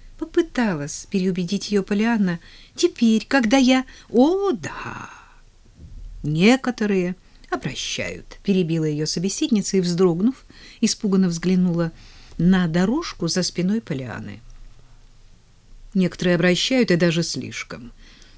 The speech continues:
Полиана в испуге съежилась. Она так часто сталкивалась с нелюбезным приемом в этот день, что стала впечатлительна, как никогда прежде. "Вы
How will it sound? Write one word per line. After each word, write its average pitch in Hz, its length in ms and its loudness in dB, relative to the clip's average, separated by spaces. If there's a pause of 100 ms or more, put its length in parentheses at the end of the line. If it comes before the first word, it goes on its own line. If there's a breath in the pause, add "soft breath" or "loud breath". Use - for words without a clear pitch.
(160 soft breath)
Полиана 196 400 2
в 185 60 0
испуге 196 340 -2
съежилась. 196 800 -6 (680 soft breath)
Она 165 200 0
так 165 220 -8
часто 160 500 -6 (320 soft breath)
сталкивалась 147 800 -4
с - 140 2
нелюбезным 165 640 0
приемом 160 600 0
в 147 80 -6
этот 147 320 -6
день, 233 360 2 (440 soft breath)
что - 200 -2
стала 269 520 -2
впечатлительна, 214 840 -2
как 185 200 -6
никогда 151 360 -4
прежде. - 580 -12 (1000)
"Вы 247 460 2